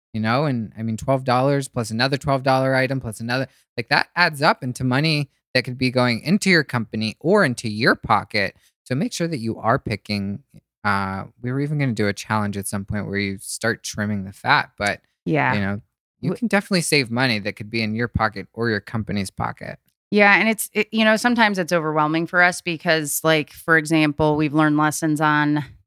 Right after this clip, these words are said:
Speaker 2: you know, not giving everybody a company card because we did that before, and not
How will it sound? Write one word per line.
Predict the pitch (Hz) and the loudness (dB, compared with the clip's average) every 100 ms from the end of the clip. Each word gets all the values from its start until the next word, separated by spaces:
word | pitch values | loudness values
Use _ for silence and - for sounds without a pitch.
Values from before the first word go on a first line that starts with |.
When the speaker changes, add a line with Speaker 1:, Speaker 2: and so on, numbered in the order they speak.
| _ | _
Speaker 2:
you | 156 | 0
know, | 147 | 0
not | 143 185 247 | 4 2 2
giving | 240 233 | 0 2
everybody | 214 214 190 185 175 | 2 0 0 2 4
a | 156 151 _ _ _ _ _ - | 4 2 _ _ _ _ _ -2
company | 202 170 175 | 0 0 -2
card | - - 156 151 151 | -2 2 4 4 0
because | 151 147 170 160 147 | -4 -4 2 2 0
we | 160 | 0
did | 269 247 | 2 4
that | 254 - | 4 4
before, | 233 - 233 226 220 - | 0 4 6 6 4 4
and | 190 | 4
not | 190 185 | 4 4